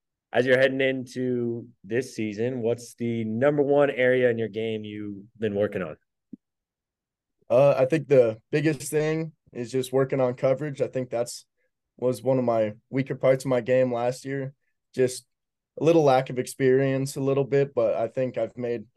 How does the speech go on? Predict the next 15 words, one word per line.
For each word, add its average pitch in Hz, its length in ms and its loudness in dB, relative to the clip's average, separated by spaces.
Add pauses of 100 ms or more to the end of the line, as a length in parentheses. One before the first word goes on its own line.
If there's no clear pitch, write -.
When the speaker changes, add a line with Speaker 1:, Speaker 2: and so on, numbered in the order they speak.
Speaker 2:
a 113 40 -6
lot 120 240 0
of 110 100 -2
big 127 300 -2 (320)
jumps 120 280 -2
in 123 80 -6
that. 123 180 0
And 95 80 -6
I 110 80 0
think 120 260 -2
our 107 80 0
defense 117 460 -6
as 117 180 2
a 107 80 0
whole, 120 400 0